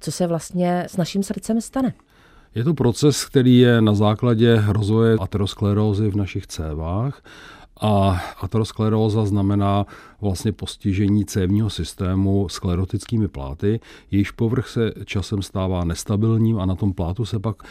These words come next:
Speaker 2: zachytávají krevní elementy, které vedou ke vzniku sraženin, ucpání té cévy a tím nejhorším následkem je akutní infarkt myokardu.
Speaker 1: Mhm. Zmínil jste mimo jiné i fibrilaci síní.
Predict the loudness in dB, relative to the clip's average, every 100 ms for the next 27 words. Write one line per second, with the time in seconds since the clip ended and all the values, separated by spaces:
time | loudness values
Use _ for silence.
0 | -20 -12 -8 -6 -4 -2 0 0 0 0
1 | 0 0 0 -2 -2 -2 -2 -4 -4 -4
2 | -2 -2 -2 -2 -2 -2 -2 -2 -4 -6
3 | -8 -12 -6 -2 2 2 2 0 -4 -8
4 | -10 -6 -4 -2 -2 -2 -4 -4 -6 -4
5 | -4 -8 -16 -20 -10 -6 -2 2 4 4
6 | 0 0 0 0 -4 -6 -2 0 0 -2
7 | -8 -8 -6 -6 -8 -6 -8 -8 -10 -12
8 | -10 -8 -8 -8 -10 -16 -16 -6 -4 -4
9 | -4 -2 -2 -2 -2 -2 -4 -6 -6 -4
10 | -4 -4 -6 -6 -6 -4 -2 -2 -4